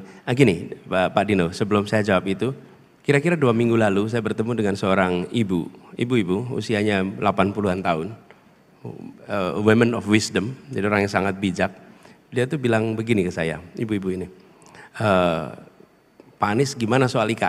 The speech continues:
N?" Terus saya sebentar, sebentar, sebelum saya jawab, "Menurut pandangan Ibu gimana?" gitu. Terus Ibu bilang gini, "Pak, kalau saya di rumah saya ini, anak-anak saya masih perlu uang buat sekolah, masih harus membiayai kredit motor,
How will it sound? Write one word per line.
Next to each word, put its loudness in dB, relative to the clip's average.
N?" -4
Terus -6
saya -2
sebentar, -4
sebentar, -6
sebelum -4
saya 0
jawab, 6
"Menurut -2
pandangan 2
Ibu 2
gimana?" 0
gitu. -10
Terus 0
Ibu 4
bilang 6
gini, 0
"Pak, 2
kalau 2
saya 2
di 2
rumah 2
saya 4
ini, 0
anak-anak 0
saya 2
masih 0
perlu 0
uang 4
buat 0
sekolah, 0
masih -2
harus -2
membiayai 0
kredit -4
motor, 0